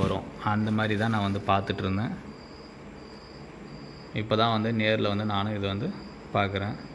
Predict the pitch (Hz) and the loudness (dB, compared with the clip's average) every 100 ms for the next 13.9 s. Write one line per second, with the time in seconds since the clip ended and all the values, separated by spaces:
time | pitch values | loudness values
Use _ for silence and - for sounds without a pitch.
0 | - - - - 104 101 104 101 98 110 | -14 -14 -14 -6 -4 0 0 2 0 -2
1 | - - - - - - 113 107 107 107 | -6 -12 -14 -16 -16 -4 2 2 0 -2
2 | - - - - - - - 156 156 139 | -4 -10 -14 -16 -12 -10 4 6 8 8
3 | 139 135 127 127 123 117 120 120 131 117 | 8 8 8 8 8 6 6 6 6 6
4 | 113 107 104 117 120 117 110 107 104 104 | 4 4 4 2 4 4 4 2 2 2
5 | 104 101 101 104 104 101 - 107 107 104 | 0 0 -2 -2 -2 -4 -2 0 2 2
6 | 117 123 113 110 107 101 113 110 107 - | 2 2 2 4 2 2 2 2 0 -6
7 | - - - - 120 131 131 139 135 135 | -12 -14 -14 -2 4 6 6 6 6 6
8 | 127 117 113 113 113 120 117 101 95 - | 6 4 4 4 4 4 4 4 0 -4
9 | - - - - - - - - - - | -12 -14 -14 -14 -14 -14 -14 -14 -16 -16
10 | - - - - - 101 104 107 123 127 | -14 -14 -14 -10 -6 -4 4 6 6 4
11 | 120 110 104 110 117 117 117 120 113 107 | 2 4 4 2 2 2 2 2 2 2
12 | 110 107 - - - - - - - 113 | 0 -2 -6 -12 -14 -16 -16 -14 -8 -2
13 | 101 113 117 113 120 120 117 110 | 0 2 2 2 2 2 2 2